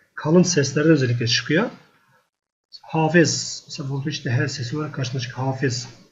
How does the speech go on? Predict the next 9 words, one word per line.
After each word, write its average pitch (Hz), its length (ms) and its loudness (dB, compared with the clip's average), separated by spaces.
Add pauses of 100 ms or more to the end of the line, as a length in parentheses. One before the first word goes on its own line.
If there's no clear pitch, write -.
(120)
Yukarıda 120 320 -6
da 107 120 -8
kullandık. 127 400 -6
Hafız 143 520 -8
hem 127 240 -2
şairin 135 380 -2
adı 135 380 -4
hem 127 200 -2
de, 156 160 -4